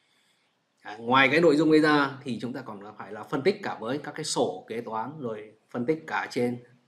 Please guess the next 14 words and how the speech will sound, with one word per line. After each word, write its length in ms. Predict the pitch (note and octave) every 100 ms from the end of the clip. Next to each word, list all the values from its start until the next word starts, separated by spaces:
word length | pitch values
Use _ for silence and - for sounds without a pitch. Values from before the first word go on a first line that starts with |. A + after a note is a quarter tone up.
| _ _ _
số 260 | - E3 F3+
liệu 260 | G3 - -
trên 340 | C3+ B2 A#2 - _ _ _ _ _
báo 140 | A2+
cáo 180 | - A2+
tài 120 | A#2
chính. 260 | G#2 G#2 A#2+ - _ _ _ _ _ _ _ _ _ _ _
Đấy, 140 | A#2+ B2+
có 140 | C#3+
rất 180 | F3 A#3+
nhiều 140 | F3 C3+
các 100 | F3
doanh 220 | F3 D#3
nghiệp 140 | C#3